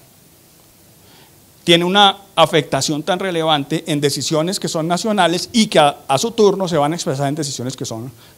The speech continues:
regionales o locales. ¿Sería la misma intensidad la del conflicto de los últimos años en Catatumbo si Maduro no estuviera en Venezuela, si no hubiera estado otro gobierno de un corte ideológico distinto?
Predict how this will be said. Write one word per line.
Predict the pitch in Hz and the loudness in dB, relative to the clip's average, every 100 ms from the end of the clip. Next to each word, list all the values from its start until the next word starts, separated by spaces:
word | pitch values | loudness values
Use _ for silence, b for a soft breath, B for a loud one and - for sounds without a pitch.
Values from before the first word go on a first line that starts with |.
| - | -8
regionales | 139 131 117 120 120 | -4 -2 -4 -4 -6
o | 156 | -8
locales. | 151 269 175 - - - _ B B B | -4 -4 -4 -10 -16 -18 _ B B B
¿Sería | - 175 170 226 247 | 2 2 2 2 2
la | 226 | 2
misma | 175 185 202 190 214 208 208 208 - | -2 -4 -6 -6 -2 -2 -2 -6 -6
intensidad | 185 156 165 147 - 156 147 160 | -6 -2 -2 -2 -2 0 4 4
la | 185 | 2
del | 185 165 | -2 -2
conflicto | 147 127 143 156 156 | -4 -6 -4 -4 -2
de | 185 | -2
los | 151 | -2
últimos | 147 165 170 147 | -4 -6 -6 -4
años | 147 190 | -4 -4
en | 170 | -4
Catatumbo | 165 139 127 - 175 160 156 160 B B | -4 -4 -6 -6 -6 -4 -6 -8 B B
si | - - - 185 | -8 -6 -2 -2
Maduro | 147 139 160 185 | 0 0 0 -2
no | 180 | -2
estuviera | 170 - 185 180 175 175 175 | -4 -4 -6 -4 -4 -4 -4
en | |
Venezuela, | 160 135 123 135 151 | -4 -4 -4 -2 -2
si | 156 | -2
no | 151 | -4
hubiera | 131 127 139 | -4 -4 -4
estado | 147 160 147 147 | -4 -2 -2 -2
otro | 151 147 156 | -4 -6 -4
gobierno | 151 127 127 135 147 160 | -4 -2 -2 -2 -2 -4
de | 147 | -4
un | 123 131 | -4 -4
corte | 131 156 - | -2 -2 -2
ideológico | 160 131 127 156 160 | -4 -2 -4 -4 -4
distinto? | 131 - 175 180 | -6 -6 -12 -12